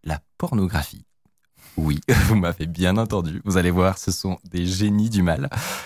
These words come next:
Et, et enfin, on va voir pourquoi c'est à peu près sûr que les captcha ne marcheront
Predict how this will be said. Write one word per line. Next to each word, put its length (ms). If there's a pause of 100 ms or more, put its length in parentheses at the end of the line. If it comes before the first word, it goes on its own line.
(180)
Et, 280
et 100
enfin, 200
on 20
va 100
voir 300 (400)
pourquoi 420
c'est 320 (140)
à 80
peu 160
près 200
sûr 260
que 100
les 140
captcha 420
ne 160
marcheront 640